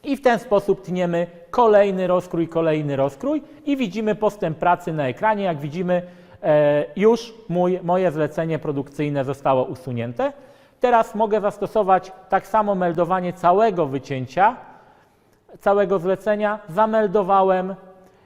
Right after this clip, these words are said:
i teraz, jeżeli wytnę po raz ostatni mój ostatni element, moje zlecenie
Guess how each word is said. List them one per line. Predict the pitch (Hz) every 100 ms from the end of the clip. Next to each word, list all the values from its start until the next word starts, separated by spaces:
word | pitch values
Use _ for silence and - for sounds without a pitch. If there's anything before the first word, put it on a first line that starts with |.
| _
i | 254 247 240 -
teraz, | 220 202 202
jeżeli | 185 220 208
wytnę | 180 220 214 202
po | 208
raz | 185 175
ostatni | 196 - 208 202 185
mój | 180 -
ostatni | 202 - 233 254 196 165
element, | - 175 165 180 226 262 - - _ _ _ _ _ _ -
moje | 185 233 208 196 - - - - -
zlecenie | 170 190 208 185 180